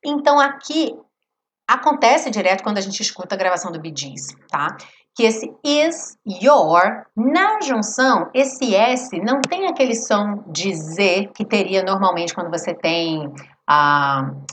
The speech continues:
is it, por exemplo, certo? Is it, is it. Esse S ganha um som de Z porque eu vou ligar numa vogal, is it.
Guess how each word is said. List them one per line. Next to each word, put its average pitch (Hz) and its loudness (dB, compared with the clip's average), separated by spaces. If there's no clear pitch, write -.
is 170 -2
it, - 0
por 175 2
exemplo, 151 -6
certo? 185 0
Is 196 -2
it, 311 2
is 226 0
it. - -2
Esse 196 -4
S 208 0
ganha 226 -2
um 226 -4
som 240 -6
de 240 -4
Z 254 2
porque 262 -2
eu 269 4
vou 269 4
ligar 233 4
numa 226 2
vogal, 170 0
is 208 -2
it. 139 -8